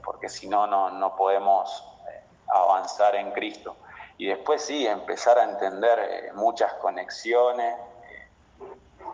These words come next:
por ahí en, en, en mi vieja vida también lo mismo, las adicciones, el alcohol, eh, muchas cosas que,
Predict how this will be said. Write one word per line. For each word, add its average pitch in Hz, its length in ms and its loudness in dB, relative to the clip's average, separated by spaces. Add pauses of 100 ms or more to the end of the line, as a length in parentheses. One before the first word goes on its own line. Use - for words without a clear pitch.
(320)
por 95 160 -2
ahí 95 260 -2
en, - 380 -6
en, 92 280 -6
en 95 200 -4
mi 98 100 -8
vieja 101 380 2
vida 107 960 2 (760)
también 104 380 2
lo 98 120 2
mismo, 107 420 2
las 95 200 4
adicciones, 104 880 2
el 92 100 -2
alcohol, 113 680 2 (380)
eh, - 80 -8
muchas 101 420 2
cosas - 380 0
que, 92 400 -6